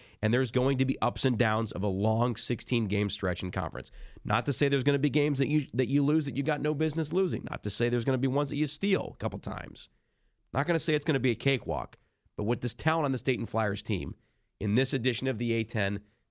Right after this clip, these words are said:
they have no business not finishing inside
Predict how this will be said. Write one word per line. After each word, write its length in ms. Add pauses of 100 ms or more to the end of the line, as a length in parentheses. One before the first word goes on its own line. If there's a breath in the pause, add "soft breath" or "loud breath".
they 120
have 180
no 180
business 540
not 500
finishing 580 (1120)
inside 560